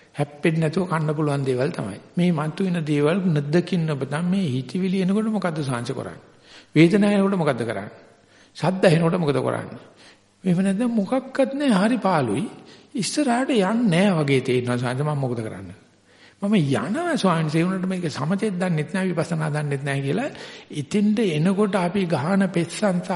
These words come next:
චාර්ජ් ෂීට් එක දිහා බලනකොට පේනවා මේ විද්‍යාව එනවට කොච්චර අකමැතිද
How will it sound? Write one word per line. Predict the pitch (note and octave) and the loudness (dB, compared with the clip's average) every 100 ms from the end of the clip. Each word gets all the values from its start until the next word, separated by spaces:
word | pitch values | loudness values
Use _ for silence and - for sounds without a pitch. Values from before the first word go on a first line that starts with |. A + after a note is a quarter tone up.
| E3+ C#3+ | -4 -2
චාර්ජ් | D#3 G3 A3+ | -2 0 -2
ෂීට් | - G#3+ - | 0 0 0
එක | F3 D#3+ | 0 2
දිහා | D3 D3 | 2 2
බලනකොට | B2 B2+ D#3+ E3 E3+ | 0 0 0 -2 -2
පේනවා | G3+ D#3 G2 F#2 - - - - - - | 0 0 -2 -6 -8 -10 -18 -20 -20 -4
මේ | F#3 F3 C#3 | 2 2 2
විද්‍යාව | C#3+ C#3+ D3 G#3 G3 G3 G3 G3 G3 | 0 -2 -2 2 4 4 4 4 2
එනවට | D3 D3 F3 G3 A#3 | 0 0 -2 0 0
කොච්චර | F3+ - - C#4+ | -2 -2 0 2
අකමැතිද | F#3 - D#3+ C3+ A2 G2 | 2 4 2 2 -2 -2